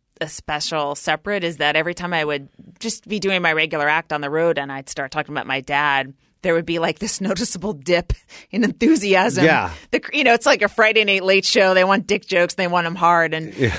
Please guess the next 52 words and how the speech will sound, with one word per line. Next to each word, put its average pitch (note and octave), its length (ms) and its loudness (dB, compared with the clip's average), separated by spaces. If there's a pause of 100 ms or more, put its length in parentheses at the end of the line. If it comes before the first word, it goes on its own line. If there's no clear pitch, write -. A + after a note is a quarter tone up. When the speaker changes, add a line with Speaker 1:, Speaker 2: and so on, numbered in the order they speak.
(120)
Speaker 1:
and, G3+ 300 0
uh, F#3+ 240 4
so - 180 0
I'm, G#3 120 0 (180)
I E3 180 2
just B3+ 220 -2
wanted B3+ 320 2
to, F#3+ 360 0
um, D#3+ 360 0
have F#3+ 200 -2
people F#3+ 280 -4
that E3+ 160 0
were D#3+ 300 -2 (140)
into F3+ 340 -6
that D3+ 200 0
and D#3+ 80 -12
wanted D3+ 240 -6
to D#3 80 -14
hear D3 260 -8
it, C2+ 300 -14
you E3+ 100 -4
know? C#3+ 220 -4
And - 140 -2
Speaker 2:
Yeah. G#2+ 100 2
Speaker 1:
so D#3+ 220 0
I D#3 180 -2
would, D3 300 -6
you E3+ 100 -6
know, D3+ 100 -6
fly D3 280 -2
out D3 240 0
and D3+ 120 -10
do, D3+ 200 -6
like, C#3+ 200 -6
a, C#3 140 -4 (140)
a C#3+ 100 -8
little D3+ 260 -8
weird D3 480 -6
theater C#3 580 -6
in A#2+ 340 -14
Chicago, F#3 680 -2
or C#3 220 -4
I B2+ 100 -8
went C#3 160 -10
to C3+ 80 -16
Dallas D#3+ 440 -2
and B2 100 -10
Austin C#3 720 -10 (380)
and D3+ 340 -4 (140)
put - 120 -12
myself D#3+ 380 -6
up D3+ 160 0